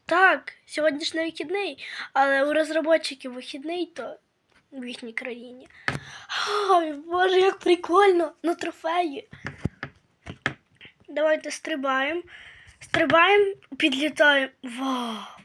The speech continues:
Як це прикольно! Да, киньте мені хтось пас. Давайте, давайте йдемо налітати на них. Мгм.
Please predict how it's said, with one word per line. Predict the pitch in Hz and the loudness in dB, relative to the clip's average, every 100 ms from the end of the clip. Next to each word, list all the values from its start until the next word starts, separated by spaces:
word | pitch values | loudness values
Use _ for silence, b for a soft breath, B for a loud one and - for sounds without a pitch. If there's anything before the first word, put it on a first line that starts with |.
| B B B B B | B B B B B
Як | - 254 302 285 254 - | -14 0 4 4 2 -4
це | - | -10
прикольно! | 240 254 247 - 254 226 240 240 | -10 -10 -14 -10 -8 -8 -10 -16
Да, | 254 277 302 - | -6 -4 -4 -4
киньте | 359 359 427 | -4 -2 -2
мені | 330 | -2
хтось | - 254 - | -6 -14 -12
пас. | - - - _ _ _ _ _ _ _ _ _ _ _ _ _ _ _ _ _ _ _ _ _ _ _ _ _ _ _ _ _ - _ _ _ b b b b b b - | -10 -12 -14 _ _ _ _ _ _ _ _ _ _ _ _ _ _ _ _ _ _ _ _ _ _ _ _ _ _ _ _ _ -20 _ _ _ b b b b b b -2
Давайте, | 320 311 269 214 392 - b | 4 4 2 -6 -10 -16 b
давайте | 339 285 285 302 294 277 294 269 269 b b b | -10 -6 -4 -2 -4 -6 -12 -12 -14 b b b
йдемо | - 285 269 | -16 -14 -12
налітати | 269 262 - 294 294 330 | -14 -16 -14 -12 -12 -14
на | 339 339 | -12 -10
них. | 359 359 _ B B B B B B B _ | -12 -12 _ B B B B B B B _
Мгм. | 269 233 - 269 | -16 -14 -16 -18